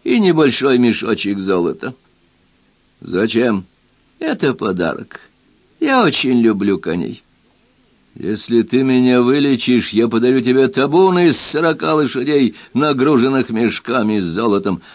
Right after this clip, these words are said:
А это потом, потом, следом отправишь». «Второе мое условие —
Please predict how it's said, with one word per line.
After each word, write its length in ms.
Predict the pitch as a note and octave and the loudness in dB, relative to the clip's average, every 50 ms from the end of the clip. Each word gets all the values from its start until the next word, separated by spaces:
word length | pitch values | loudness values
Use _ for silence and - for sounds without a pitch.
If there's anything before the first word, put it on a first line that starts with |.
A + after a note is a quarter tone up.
| - - - | -20 -10 -4
А 180 | - - D3 | -2 -2 -2
это 140 | - - C3 | -2 -2 -4
потом, 760 | - F#2 F#2 - - G#2+ A#2 E3 G3 G3 F#3+ D#3+ A#2+ F2+ D#2 _ _ _ | -4 -4 -4 -4 0 0 2 2 2 0 0 -2 -4 -6 -8 _ _ _
потом, 600 | - F2 D#2+ - - F2+ A#2 C#3 C#3 G#2+ F#2 E2+ _ _ _ _ _ _ _ _ _ _ _ | -10 -10 -10 -6 -4 -2 -2 -2 -2 -4 -6 -8 _ _ _ _ _ _ _ _ _ _ _
следом 560 | - - - - F#2 F#2+ A#2+ C3 D3+ D3+ D3 | -16 -14 -8 -4 -2 -2 -2 -2 -2 -4 -2
отправишь». 720 | C3+ A#2 - - - G#2+ G2 F#2 F#2 F#2+ G#2 - - - _ _ _ _ _ _ _ _ _ _ _ _ _ _ _ _ _ _ _ | -4 -4 -6 -8 -6 -4 -2 -2 -2 -4 -4 -8 -14 -16 _ _ _ _ _ _ _ _ _ _ _ _ _ _ _ _ _ _ _
«Второе 680 | - - - - - G3 A3+ A3+ A3 G#3+ G#3+ G#3 G3+ | -20 -20 -12 -8 -4 -2 0 2 2 2 2 2 2
мое 280 | G3 F#3+ F#3+ F3+ F3 E3+ | 0 0 0 2 2 0
условие — 920 | D#3+ D#3+ - - - - D3 C#3+ C#3 C3 B2+ B2+ A#2+ A#2 A2+ G#2+ G#2 G#2 | 0 -2 -4 -6 -8 -4 -2 -2 -2 0 0 0 0 0 0 0 -2 -4